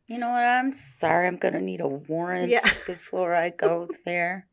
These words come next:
Speaker 2: They informed her that Glenn made some statements that weren't really in her favor.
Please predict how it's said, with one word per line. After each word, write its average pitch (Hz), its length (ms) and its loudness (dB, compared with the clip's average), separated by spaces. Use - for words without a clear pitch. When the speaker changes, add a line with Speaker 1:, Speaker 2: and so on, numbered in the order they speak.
Speaker 2:
They 302 160 -4
informed 294 320 2
her 277 80 -4
that 233 180 4
Glenn 202 520 2
made 196 300 -2
some 190 240 -6
statements 175 640 -6
that 175 300 -4
weren't 440 460 -10
really 320 320 -12
in 294 120 -4
her 202 200 -2
favor. 202 960 -2